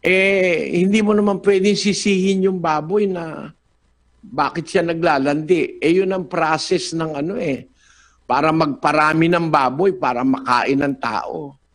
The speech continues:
Yun. Ganun din sa baka, sa manok. Merong mga dumadating na ganong mga tiyempo na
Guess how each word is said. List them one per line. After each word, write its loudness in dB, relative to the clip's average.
Yun. -2
Ganun 0
din 0
sa -4
baka, -2
sa -6
manok. -2
Merong 2
mga -4
dumadating 0
na 0
ganong -2
mga -4
tiyempo -2
na -4